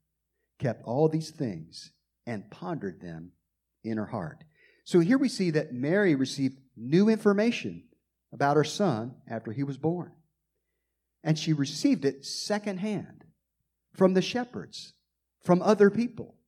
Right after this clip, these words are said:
She found out he would bring joy to all people. He would be more than a king.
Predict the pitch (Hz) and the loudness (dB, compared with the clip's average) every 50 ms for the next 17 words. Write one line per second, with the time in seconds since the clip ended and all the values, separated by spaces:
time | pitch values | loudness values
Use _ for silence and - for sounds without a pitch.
0 | _ _ _ _ _ _ _ _ _ _ _ _ _ _ _ _ _ _ _ _ | _ _ _ _ _ _ _ _ _ _ _ _ _ _ _ _ _ _ _ _
1 | _ _ _ _ _ _ - - 233 233 - 240 233 220 220 214 202 185 202 - | _ _ _ _ _ _ -8 -4 -2 2 4 4 4 6 8 8 6 6 4 0
2 | - - 247 254 240 202 202 185 190 - 190 190 175 156 131 - - 160 220 240 | -2 2 2 4 6 8 8 6 8 8 8 8 8 6 2 -2 0 2 4 4
3 | 254 202 143 127 117 - - 156 - - 160 180 190 185 - 202 208 202 208 - | 4 4 2 2 0 -2 -4 -4 0 2 4 4 4 4 2 0 -4 -4 -6 -12
4 | 107 95 - _ _ _ _ _ _ _ _ _ _ _ _ _ - - 202 220 | -16 -18 -20 _ _ _ _ _ _ _ _ _ _ _ _ _ -2 0 2 2
5 | 208 190 196 - 190 196 190 180 180 180 - 156 175 220 269 285 277 262 208 160 | 4 6 4 4 6 4 4 4 2 0 0 2 4 6 6 6 4 2 0 0
6 | 151 151 - 131 113 110 123 170 190 170 _ | -2 -2 -4 -6 -6 -6 -8 -10 -12 -14 _